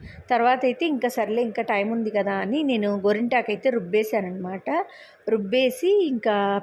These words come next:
పిల్లలకైతే పెట్టేశానండి. అంటే పిల్లలకి, ఆ, కాళ్ళకైతే పెట్టేశాను ఫస్ట్. అన్నం తిన్నాక తర్వాత చేతులకు పెట్టచ్చులే అని చైర్లో కూర్చోబెట్టైనా అన్నం పెట్టేయచ్చు కదా అని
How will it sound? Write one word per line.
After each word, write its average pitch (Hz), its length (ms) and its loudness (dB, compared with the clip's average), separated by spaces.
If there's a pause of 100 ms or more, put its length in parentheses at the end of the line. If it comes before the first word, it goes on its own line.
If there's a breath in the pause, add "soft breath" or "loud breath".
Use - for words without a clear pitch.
పిల్లలకైతే 269 580 0
పెట్టేశానండి. 202 800 -2
అంటే 214 200 -2
పిల్లలకి, 233 760 -2 (400 loud breath)
ఆ, 196 480 0
కాళ్ళకైతే 240 680 2
పెట్టేశాను 214 640 0
ఫస్ట్. - 300 -6 (500 loud breath)
అన్నం 247 240 2
తిన్నాక 240 480 0
తర్వాత 226 600 0
చేతులకు 214 320 -2
పెట్టచ్చులే 208 580 -4
అని 220 300 -2 (560 loud breath)
చైర్లో 240 320 4
కూర్చోబెట్టైనా 233 640 0
అన్నం 214 200 0
పెట్టేయచ్చు 208 600 -4
కదా 190 100 -4
అని 190 280 -4